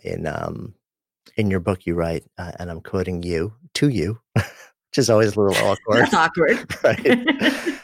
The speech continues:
Speaker 1: Um, "Beauty is an expression of human dignity. It resides in the work of showing up, of extending ourselves and bringing kindness when we feel like being anything but kind.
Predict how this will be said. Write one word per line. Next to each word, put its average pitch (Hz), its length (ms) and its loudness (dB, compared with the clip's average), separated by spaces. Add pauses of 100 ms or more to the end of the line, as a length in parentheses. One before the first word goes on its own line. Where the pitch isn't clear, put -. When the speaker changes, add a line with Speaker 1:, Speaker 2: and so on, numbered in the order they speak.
(120)
Speaker 1:
Um, 110 360 2 (540)
"Beauty 127 420 2
is 101 220 0
an 98 200 -6
expression 92 460 -8
of 87 80 -10
human 85 340 -8
dignity. 80 760 -12
It 90 220 -4
resides 101 520 -4
in 101 100 -4
the 92 80 -4
work 90 180 -4
of 82 100 -12
showing 85 380 -6
up, 104 240 -6 (420)
of 107 140 0
extending 110 640 -2
ourselves 87 560 -4
and 85 140 -6
bringing 85 320 -8
kindness 92 680 -6
when 90 140 -8
we 90 80 -8
feel 117 240 -2
like - 220 -4
being 95 240 -6
anything 87 320 -8
but - 160 -14
kind. 85 420 -12